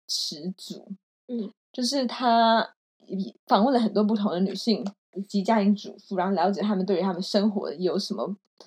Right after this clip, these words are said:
Speaker 1: 感觉。她们大部分都是觉得不太开心，她们觉得她不想要只有在家里，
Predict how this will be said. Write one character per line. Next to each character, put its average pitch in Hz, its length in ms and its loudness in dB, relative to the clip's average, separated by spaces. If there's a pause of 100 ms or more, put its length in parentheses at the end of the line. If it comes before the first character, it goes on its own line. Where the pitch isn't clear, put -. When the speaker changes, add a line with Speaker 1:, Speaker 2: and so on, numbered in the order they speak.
(140)
Speaker 1:
感 - 300 0
觉。 - 280 -8 (220)
她 359 100 -2
们 277 140 0
大 285 220 4
部 262 80 -2
分 247 160 4
都 226 100 6
是 240 100 4
觉 226 140 0
得 175 80 0
不 180 140 -4
太 220 180 2
开 202 260 0
心， 202 280 0
她 233 100 2
们 208 160 2
觉 135 160 -6
得 175 100 0 (240)
她 247 160 -2 (140)
不 247 100 -2
想 226 200 -2
要 196 200 2
只 - 360 -4
有 220 340 6 (380)
在 214 140 2
家 180 340 2
里， 175 180 -6